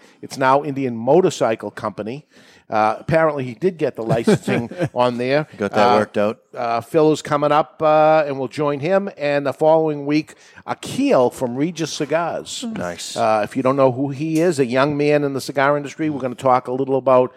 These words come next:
Speaker 1: him and, uh, uh, up-and-comers in the cigar industry on the after show today. So, uh, one after the other, uh, we have, uh, manufacturer after manufacturer coming in. The weather's fine up here, and, uh,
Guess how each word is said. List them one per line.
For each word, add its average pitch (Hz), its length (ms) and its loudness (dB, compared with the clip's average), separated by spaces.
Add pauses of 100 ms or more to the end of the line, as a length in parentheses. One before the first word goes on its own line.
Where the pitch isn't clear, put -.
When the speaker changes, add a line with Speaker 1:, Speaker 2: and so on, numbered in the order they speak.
(320)
Speaker 1:
him 165 400 0 (160)
and, 127 440 -6
uh, 120 360 2 (420)
uh, - 300 -12 (100)
up-and-comers 135 640 0
in 120 80 -4
the 110 80 -4
cigar 117 400 0
industry 113 480 -8
on 104 160 -10
the 104 140 -4
after 110 240 -4
show 104 220 -4
today. 101 380 -4
So, 92 420 -6
uh, 95 200 -2 (800)
one 147 180 2
after 196 280 2
the 170 160 2
other, 151 280 4
uh, 117 240 4
we 127 220 -4
have, 127 300 0
uh, 127 340 4 (560)
manufacturer 156 640 0
after 143 180 0
manufacturer 143 600 -2
coming 139 260 -6
in. 156 220 0
The 127 80 -4
weather's 127 400 0
fine 139 320 2
up 131 160 -2
here, 151 480 0
and, 117 260 -6
uh, 117 240 0